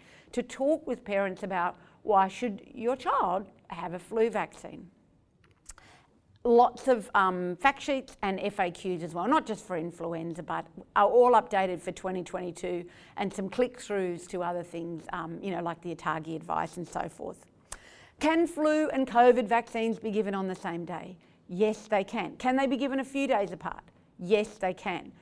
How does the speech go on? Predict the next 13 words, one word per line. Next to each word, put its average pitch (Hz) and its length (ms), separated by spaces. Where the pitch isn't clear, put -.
Would 277 240
you 285 160
routinely 311 680
schedule 185 380
them 170 140
on 165 100
the 165 80
same 165 300
day? - 200
Oh, 359 180
look, 349 240
I, 285 220
I, 285 120